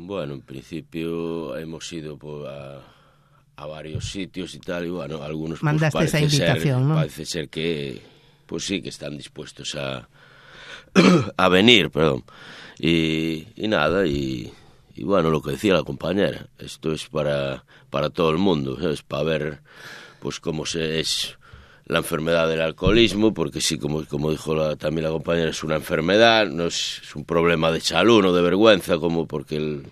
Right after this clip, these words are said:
Speaker 1: el alcohólico, pues, siempre está como muy estigmatizado, ¿no? Y tal, y bueno, pues, saber que,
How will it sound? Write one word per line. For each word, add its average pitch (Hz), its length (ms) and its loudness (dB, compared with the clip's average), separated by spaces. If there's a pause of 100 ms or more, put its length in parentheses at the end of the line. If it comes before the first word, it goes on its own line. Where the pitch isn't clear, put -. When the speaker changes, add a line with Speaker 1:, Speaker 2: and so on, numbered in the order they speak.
(140)
Speaker 1:
el 73 120 -6
alcohólico, 76 720 -2 (1000)
pues, 90 180 2
siempre 101 280 4
está 95 200 4
como 95 200 4
muy 95 120 6
estigmatizado, 98 1040 6
¿no? 120 200 8
Y 95 80 6
tal, 110 380 6
y 95 80 6
bueno, 92 300 6
pues, 80 180 -4
saber 87 320 4
que, 80 540 0